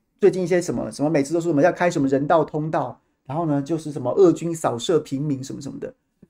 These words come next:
我说真的，其实我真的没有想帮俄军说话。可是我说真的，这跟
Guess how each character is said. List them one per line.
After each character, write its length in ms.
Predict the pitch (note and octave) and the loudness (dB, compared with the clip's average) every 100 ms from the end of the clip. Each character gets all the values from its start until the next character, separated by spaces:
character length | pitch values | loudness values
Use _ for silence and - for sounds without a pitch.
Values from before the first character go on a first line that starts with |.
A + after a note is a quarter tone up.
| _ _ | _ _
我 80 | - | -8
说 100 | G3+ | -4
真 160 | A3 G#3 | -2 -2
的， 80 | |
其 140 | E3+ F3 | -2 -4
实 100 | F#3 | -2
我 120 | C#3 | -2
真 160 | C3+ D#3 | -2 -4
的 80 | |
没 80 | C3+ | -4
有 80 | B2+ | -6
想 180 | B2 - | -8 -8
帮 160 | A2+ | -8
俄 140 | C3 C#3 | -4 -4
军 200 | C3 A#2 | -4 -12
说 300 | A#2+ B2 A2+ | -10 -10 -10
话。 240 | - - _ _ _ _ | -10 -12 _ _ _ _
可 120 | - D3+ | -6 -4
是 100 | A#3 | 0
我 100 | D3 | 0
说 160 | F3+ | -2
真 200 | F3+ E3 | -2 -2
的， 180 | D#3 A#2 - | -2 -6 -6
这 140 | A#3+ | -4
跟 260 | A#3 G3 | 0 -2